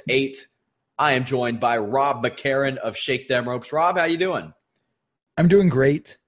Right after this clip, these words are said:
Speaker 2: What a fantastic night. We, we finally, late in the game, have the young, brash American going out there and standing up to the big Russian monster.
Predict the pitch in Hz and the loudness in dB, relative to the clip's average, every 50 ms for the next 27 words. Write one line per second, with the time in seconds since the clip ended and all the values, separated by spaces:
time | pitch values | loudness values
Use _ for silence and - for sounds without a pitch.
0 | _ _ _ _ _ _ _ _ _ - 127 131 135 120 - - 143 139 143 - | _ _ _ _ _ _ _ _ _ -4 0 0 0 0 0 -2 -2 -2 -2 -2
1 | 127 120 117 117 - - 147 - 131 123 117 113 117 120 - - - - _ _ | 0 -2 -2 -2 -2 -6 -6 -4 -2 -2 -2 -2 -2 -4 -8 -14 -20 -20 _ _
2 | _ _ _ _ _ _ - 127 123 123 120 120 117 117 113 120 - 127 117 - | _ _ _ _ _ _ -4 -2 0 0 0 0 0 -2 -2 -4 -4 -6 -6 -2
3 | - 131 139 147 156 160 156 151 135 127 131 143 170 190 190 - _ _ _ _ | -2 -2 0 0 0 0 0 2 2 2 2 2 2 0 -2 -8 _ _ _ _
4 | _ 170 170 180 185 196 175 175 180 170 165 165 170 170 175 185 190 - _ _ | _ -2 -2 0 0 0 2 2 2 2 0 0 -2 -2 -2 -4 -6 -8 _ _
5 | _ _ _ _ _ _ _ _ _ _ _ - 131 131 131 135 127 117 117 110 | _ _ _ _ _ _ _ _ _ _ _ -2 0 0 0 0 -2 -6 -8 -6
6 | 123 131 120 120 120 117 117 - - _ _ _ _ 120 120 135 135 135 139 147 | -4 -2 -2 -2 -2 -2 -4 -6 -8 _ _ _ _ -2 0 0 0 0 0 -2
7 | 151 151 160 156 - _ _ _ _ _ _ _ _ _ _ _ 107 107 123 127 | -2 -4 -6 -6 -8 _ _ _ _ _ _ _ _ _ _ _ -6 -2 2 2
8 | 127 131 127 123 127 127 127 - - - - - - _ _ _ _ _ _ _ | 2 2 2 0 -2 -2 -4 -6 -10 -12 -12 -14 -20 _ _ _ _ _ _ _
9 | _ _ _ 120 120 127 139 143 139 135 123 - - 117 104 101 98 101 101 98 | _ _ _ -2 0 2 4 4 4 4 2 0 -2 -6 -6 -6 -6 -8 -10 -10
10 | - _ _ _ _ _ _ _ - 139 139 143 143 139 131 127 127 117 - - | -14 _ _ _ _ _ _ _ 0 0 0 0 0 -2 -2 -2 -2 -2 -2 0
11 | 127 123 123 123 120 - 120 110 110 - - 135 127 127 127 127 123 120 117 113 | 0 2 2 0 -2 -2 -6 -8 -8 -6 -4 -2 -2 0 -2 -2 0 0 0 0
12 | 110 110 - - _ _ _ _ _ _ _ _ _ _ _ _ _ _ _ _ | -2 -4 -6 -16 _ _ _ _ _ _ _ _ _ _ _ _ _ _ _ _
13 | - 131 131 120 113 123 117 117 117 113 110 - _ - 120 92 - 147 147 151 | -2 0 0 0 0 0 0 0 -2 -2 -4 -6 _ -12 -6 0 2 2 2 2
14 | 143 139 131 139 135 131 - - 143 131 127 123 123 123 127 123 - - - 92 | 0 0 2 2 2 2 0 -2 -4 -4 -2 -2 -2 -2 -4 -4 -6 -6 -4 -4
15 | 87 90 95 107 - | -4 -4 -6 -8 -12